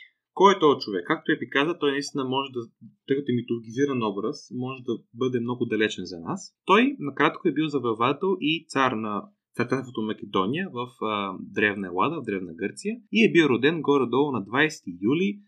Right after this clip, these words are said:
триста петдесет и шеста година преди Христа в, естествено, царство Ма-, Македония в Древна Гърция. А, той е управлявал общо,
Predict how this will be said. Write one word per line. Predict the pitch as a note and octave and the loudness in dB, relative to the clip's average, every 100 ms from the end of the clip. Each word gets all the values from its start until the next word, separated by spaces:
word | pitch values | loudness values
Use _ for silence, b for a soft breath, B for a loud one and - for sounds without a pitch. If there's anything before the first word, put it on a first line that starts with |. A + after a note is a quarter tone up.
| B _ - | B _ -8
триста | C#3+ D#3+ D#3+ | -4 -4 -4
петдесет | B2 B2 | -6 -4
и | |
шеста | C3 B2+ G2+ | -12 -8 -8
година | G2+ C3+ C#3 | -4 -4 -4
преди | G#2 G#2 | -4 -4
Христа | G2+ - - F#3+ A#3 - - | -6 -8 -2 -2 -2 -8 -2
в, | D#3+ E3+ - _ _ - | -2 -2 -10 _ _ -16
естествено, | - A#2 - A#2 E3+ B B B B | 0 0 0 -4 -4 B B B B
царство | C3 B2+ A2+ | -4 -2 -6
Ма-, | G2+ | -6
Македония | G#2+ G2+ - G#2 D3 D#3+ | -6 -8 -8 -6 -6 -4
в | |
Древна | G#2+ G#2 A2+ | -6 -6 -6
Гърция. | - - - _ _ _ _ - D3+ | -8 -10 -16 _ _ _ _ -4 0
А, | D3+ | 0
той | D#3 | 2
е | D#3 | 2
управлявал | D3 B2 B2+ A2 G#2 A2 | 2 2 2 2 0 0
общо, | - - | -4 -6